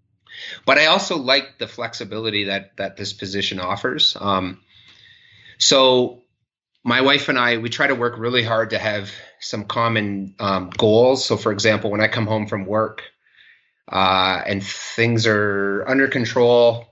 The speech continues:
um, I, I come in and, uh, I'm there with, with, uh, Hillary and the kids and the boys, helping with dinner and getting prepared and helping clean the table and getting baths done and getting the boys to bed. And, uh,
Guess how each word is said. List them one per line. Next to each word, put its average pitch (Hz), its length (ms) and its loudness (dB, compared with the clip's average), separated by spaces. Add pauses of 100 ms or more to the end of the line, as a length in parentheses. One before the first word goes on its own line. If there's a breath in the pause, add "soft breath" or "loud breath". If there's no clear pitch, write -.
um, 92 720 -6 (500)
I, 101 280 0
I 110 100 4
come 113 300 -2
in 113 260 2
and, 95 400 -6
uh, 92 260 -4
I'm 104 160 2
there 107 180 2
with, - 500 -8 (100)
with, - 360 -12
uh, 95 140 -2
Hillary 127 380 4
and 104 100 0
the 98 60 -4
kids 110 320 -2
and 101 80 -4
the 95 60 -4
boys, 123 400 2
helping 104 320 -2
with 92 160 -12
dinner 123 380 2
and 98 180 -4
getting 98 240 -4
prepared 120 600 0
and 98 100 -6
helping 98 280 -8
clean 98 220 -8
the 95 80 -6
table 127 440 0
and 101 100 -4
getting 95 400 -6 (420 loud breath)
baths 127 340 0
done 117 260 0
and 104 100 -8
getting 101 200 -6
the 98 80 -8
boys 127 360 0
to - 80 -8
bed. 107 400 0 (720 loud breath)
And, 95 540 2
uh, 92 280 -4